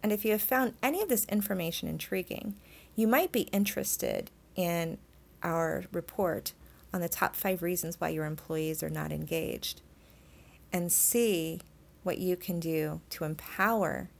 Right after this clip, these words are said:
your people, engage them more, all of which positively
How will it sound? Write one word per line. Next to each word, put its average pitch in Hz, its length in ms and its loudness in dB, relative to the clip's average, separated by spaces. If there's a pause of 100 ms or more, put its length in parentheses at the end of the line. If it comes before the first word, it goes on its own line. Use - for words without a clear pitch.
your 151 140 -2
people, 147 560 -6 (760)
engage 175 600 2
them 185 300 2 (120)
more, 160 480 -4 (840)
all 180 260 6
of 190 160 -2
which - 240 -2
positively - 800 -2